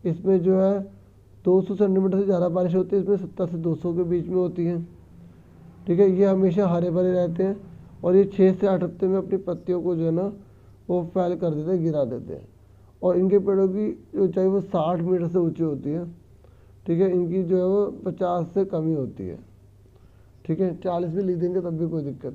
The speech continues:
नहीं। और flora fauna मैं already बता चुका हूँ। flora में जो है वो आपके पेड़ पौधे आते हैं, fauna में आपके animals आते हैं, ठीक है। और ये जो कितनी कितनी प्रजातियाँ हैं आपको ये रटना पड़ेगा ये तो,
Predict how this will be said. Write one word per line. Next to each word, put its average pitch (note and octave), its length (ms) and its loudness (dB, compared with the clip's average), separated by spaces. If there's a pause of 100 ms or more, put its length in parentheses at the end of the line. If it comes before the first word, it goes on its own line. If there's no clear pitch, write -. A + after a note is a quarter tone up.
नहीं। - 80 -16 (1300)
और E3+ 160 0
flora F3 420 0
fauna F#3 280 0
मैं G3 120 0
already F3 420 0
बता F#3 200 -2
चुका F#3 240 -4
हूँ। F#3+ 100 -2
flora F3 320 -2
में F#3 180 -2
जो F3+ 140 -2
है F#3 240 -2 (540)
वो E3+ 140 2
आपके E3+ 180 -2
पेड़ F3 380 -2
पौधे E3+ 340 0
आते F3+ 300 -2
हैं, F#3+ 80 -2
fauna E3+ 240 -4
में F3 160 -6
आपके E3+ 220 -6
animals D#3+ 440 -2
आते D#3+ 280 -2
हैं, E3 200 -4 (680)
ठीक D#3+ 160 -2
है। F3 300 0 (340)
और F3 460 2
ये F3+ 240 4
जो F3+ 540 0
कितनी F#3 340 0
कितनी G3 260 -2
प्रजातियाँ F3+ 560 -2
हैं G3 120 -2
आपको F#3 300 -2
ये F3+ 120 2
रटना D3 340 -2
पड़ेगा B2+ 320 -4
ये A#2+ 80 -4
तो, C3 260 -12